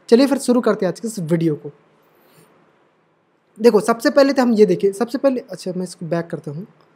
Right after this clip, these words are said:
हाँ, very first thing, सबसे पहले ये जानो कि इंग्लिश है क्या एक्चुअल में।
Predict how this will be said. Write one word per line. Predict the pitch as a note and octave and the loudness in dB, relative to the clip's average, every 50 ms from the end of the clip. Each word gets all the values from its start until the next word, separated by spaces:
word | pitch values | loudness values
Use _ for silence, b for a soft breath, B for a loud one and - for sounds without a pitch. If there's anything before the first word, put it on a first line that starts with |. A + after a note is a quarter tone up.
| _ _ _ _ _ _ _ _ _ _ _ _ _ _ _ | _ _ _ _ _ _ _ _ _ _ _ _ _ _ _
हाँ, | - F#3 D3+ - - _ b b b b b _ _ F3+ | -8 -8 -8 -8 -12 _ b b b b b _ _ 2
very | A3+ - D#4 D#4+ C#4+ | 4 6 6 4 4
first | - B3 A3+ A3+ | 2 0 0 0
thing, | - A#3+ A3+ | -2 -2 -2
सबसे | C4 B3+ - C4+ | -2 -2 0 0
पहले | - D4 B3+ | 0 2 2
ये | G#3+ G#3 A#3 A#3+ | 4 4 4 4
जानो | G#3 F3+ E3 F3 G#3 B3 - - _ _ _ _ - | 4 2 0 -2 -4 -6 -8 -14 _ _ _ _ -6
कि | C#4 | -6
इंग्लिश | C#4+ - C4 B3+ B3+ C4+ D4 D#4+ B3 - - | -4 0 2 4 4 6 4 4 2 4 4
है | A#3 A#3 | 4 6
क्या | A3+ B3 A#3+ G3 | 6 6 4 4
एक्चुअल | - - - F3+ D#3+ | 4 0 -2 -4 -2
में। | D#3 D3+ D#3 | -2 -6 -10